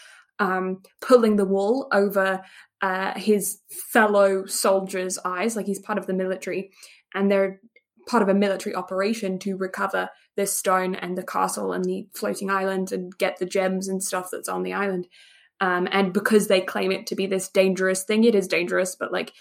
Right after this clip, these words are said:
there's nobody inhabiting it. But they say it's this, this most dangerous thing, and they must stop it before, um, it overtakes the world or whatever, because it, it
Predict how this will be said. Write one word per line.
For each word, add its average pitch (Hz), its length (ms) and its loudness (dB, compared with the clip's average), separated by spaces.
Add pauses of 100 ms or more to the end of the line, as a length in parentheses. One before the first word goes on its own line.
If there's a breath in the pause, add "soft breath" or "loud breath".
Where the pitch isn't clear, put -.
(140)
there's 190 160 -2
nobody 190 280 -4
inhabiting 185 400 -4
it. - 160 -6 (760)
But 214 120 4
they 202 100 6
say 196 200 2
it's - 120 -6
this, 190 180 -6 (120)
this 226 200 4
most 240 200 8
dangerous 226 260 4
thing, 220 160 2
and 196 80 -2
they 196 80 -4
must 208 380 -2
stop - 340 -2
it - 160 -2 (140)
before, 190 500 0 (420 loud breath)
um, 190 500 0 (260)
it 214 220 6 (120)
overtakes 214 520 2
the 202 80 -4
world 202 320 2
or 202 60 -2
whatever, 202 280 -2
because 214 240 -10
it, - 240 -10
it - 240 -6